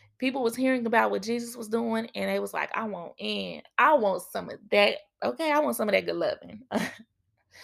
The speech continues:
And so, um, that is the recap of Mark chapter five, verse one through twenty.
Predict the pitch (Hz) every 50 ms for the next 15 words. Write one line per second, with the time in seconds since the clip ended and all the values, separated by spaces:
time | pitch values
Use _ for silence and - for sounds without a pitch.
0 | - - _ _ _ - - 220 226 226 220 - - 226 214 202 196 - 92 92
1 | 92 180 - 185 90 87 87 87 85 85 82 80 - - - - _ _ _ _
2 | _ - 240 240 _ _ _ - 190 190 214 247 294 339 339 277 269 233 220 220
3 | 220 214 220 214 202 196 190 - - 196 185 185 185 180 180 - 180 175 - -
4 | 202 180 175 - 185 - - 185 180 175 175 175 170 - 180 180 180 175 - 196
5 | 180 180 175 180 - 180 220 - - - - - - - - - -